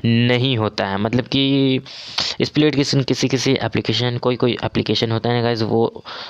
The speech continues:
support नहीं करता। तो मैं YouTube का मामला दिखा देता हूँ यार, YouTube तो हमेशा support करता है।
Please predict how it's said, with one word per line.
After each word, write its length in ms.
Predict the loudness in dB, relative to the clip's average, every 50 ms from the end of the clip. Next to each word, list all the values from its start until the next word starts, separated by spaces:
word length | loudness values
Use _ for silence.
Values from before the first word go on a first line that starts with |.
| -18 -20 -16 -8 -4
support 420 | -2 -2 0 2 2 2 2 0
नहीं 100 | -2 -2
करता। 260 | 0 -2 -2 0 -2 -2
तो 320 | 0 2 2 2 2 0
मैं 260 | 2 2 2 2 2 0
YouTube 400 | 2 2 2 2 2 0 0 2
का 80 | -2 0
मामला 300 | 0 0 0 2 0 0
दिखा 300 | 0 -2 -2 -2 -2 -2
देता 220 | -2 -2 -2 -2 -2
हूँ 80 | 0
यार, 140 | 0 -2 0 0
YouTube 920 | -2 -2 0 -2 -4 -4 -2 -2 -2 0 2 0 0 2 2 0 0 0 -2
तो 100 | -2 -2
हमेशा 320 | 0 0 0 0 0 0 0
support 320 | -2 -2 -2 -4 -6 -4
करता 260 | -6 -8 -6 -6 -6
है। 340 | -6 -6 -6 -6 -6 -6